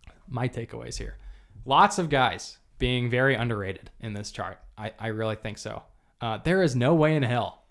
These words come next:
that Josh Early is only scoring one point one points a game next year.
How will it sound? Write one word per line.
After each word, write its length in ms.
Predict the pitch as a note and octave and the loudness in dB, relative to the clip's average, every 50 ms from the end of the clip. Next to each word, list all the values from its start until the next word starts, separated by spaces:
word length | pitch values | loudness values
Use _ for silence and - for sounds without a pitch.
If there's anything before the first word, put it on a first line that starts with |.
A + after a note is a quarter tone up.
| _ _ | _ _
that 140 | B2 A#2+ A#2+ | -2 -2 -2
Josh 340 | A#2 A2+ C3 C3 D3+ E3 - D3 | 2 4 8 8 8 6 6 4
Early 360 | B2+ B2+ B2+ G#2 F2+ F#2+ - - - - - - - - - - - _ _ | 2 2 2 0 -2 -6 -14 -18 -20 -20 -20 -20 -18 -18 -18 -18 -20 _ _
is 200 | - C3 D3+ - - | 2 2 2 2 4
only 400 | - D#3+ A3 C#4+ D#4 C4 G#3 G3+ | 6 6 8 10 10 10 10 8
scoring 520 | - - - - D3+ F3+ G#3 E3+ B2+ G2+ G2+ - - - | 8 6 4 6 8 8 8 8 6 4 -2 -8 -6 2
one 260 | C3 D3+ G3+ C4+ B3+ | 4 6 6 6 6
point 280 | C4 - B3+ A#3+ A3 | 8 8 8 8 8
one 260 | E3+ D#3 F3+ G#3 A#3+ A3+ | 8 8 8 8 8 6
points 340 | - - E3+ G3 G#3+ - | 4 4 4 4 6 4
a 60 | A3 F#3 | 4 2
game 320 | C3 C#3 E3 B3 E4 D#4+ | 4 4 4 6 6 6
next 320 | C4 E3+ C3+ - - - | 4 4 2 0 -2 -4
year. 260 | B2+ A2 F#2+ E2+ E2+ | -4 -4 -4 -4 -10